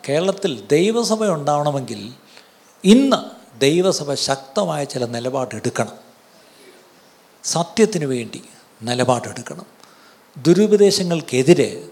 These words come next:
നിലപാടെടുക്കണം. അത് വാക്കുകൊണ്ട് മാത്രം എടുത്താൽ പോരാ. And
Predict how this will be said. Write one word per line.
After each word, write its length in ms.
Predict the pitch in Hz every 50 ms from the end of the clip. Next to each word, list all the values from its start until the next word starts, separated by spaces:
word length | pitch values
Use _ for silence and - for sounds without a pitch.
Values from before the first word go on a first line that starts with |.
| -
നിലപാടെടുക്കണം. 720 | - 120 123 120 123 120 113 101 101 120 - - 117 - - _ _ _ - - - _ _ _ _ _ _ -
അത് 120 | 120 120
വാക്കുകൊണ്ട് 540 | 120 123 139 165 185 185 - 214 202 175 165
മാത്രം 320 | 135 135 139 139 - 139
എടുത്താൽ 280 | 123 117 117 - - 131
പോരാ. 480 | - - 107 107 113 113 110 98 - - - - - - - - 127 139
And 140 | 165 175